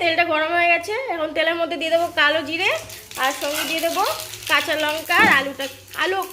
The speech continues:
ক-, কাঁচা লঙ্কা কম করে দিয়েছি বাচ্চা খাবে বলে, আর তার সাথে গোটা গোটা লঙ্কা ফেলে দেবো কয়েকটা। এই গোটা গোটা লঙ্কাগুলো একটু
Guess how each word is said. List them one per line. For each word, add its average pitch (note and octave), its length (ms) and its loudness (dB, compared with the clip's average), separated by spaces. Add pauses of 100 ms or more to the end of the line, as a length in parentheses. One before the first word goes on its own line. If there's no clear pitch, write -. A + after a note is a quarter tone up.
ক-, E4+ 360 0
কাঁচা D#4+ 260 2
লঙ্কা F#4 240 -4
কম F4 200 0
করে G4 180 -2
দিয়েছি G4+ 300 0
বাচ্চা E4 320 0
খাবে F4 180 -2 (100)
বলে, D#4+ 180 -2 (560)
আর C#4+ 80 0 (120)
তার D4+ 200 0
সাথে E4+ 180 -4 (140)
গোটা D4 220 -2
গোটা D#4 220 -2
লঙ্কা D4 300 -4
ফেলে E4+ 180 -4
দেবো F4+ 200 -4
কয়েকটা। F4 360 2 (1000)
এই C#4 120 -2
গোটা D4 200 0
গোটা E4+ 180 2
লঙ্কাগুলো E4 420 -2
একটু F#4+ 120 -6